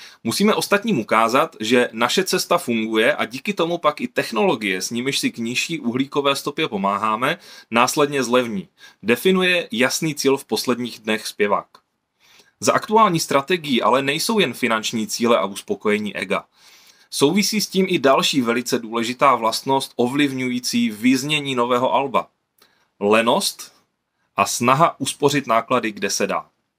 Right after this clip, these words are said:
A tak jako vám například E A prodá s drobnými obměnami rok co rok svou fotbalovou nebo hokejovou videohru,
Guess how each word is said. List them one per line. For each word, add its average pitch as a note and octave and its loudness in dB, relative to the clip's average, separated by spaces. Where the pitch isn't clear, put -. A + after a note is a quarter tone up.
A - 0
tak D3+ 0
jako F#3+ 0
vám F3 4
například E3+ -2
E D3+ 0
A G#2+ 0
prodá D3+ 4
s A2+ -4
drobnými E3 2
obměnami C#3+ 0
rok B2 -2
co D3 0
rok D3 -2
svou A2+ -2
fotbalovou A#2+ 0
nebo G2+ -4
hokejovou A#2 0
videohru, A2 -2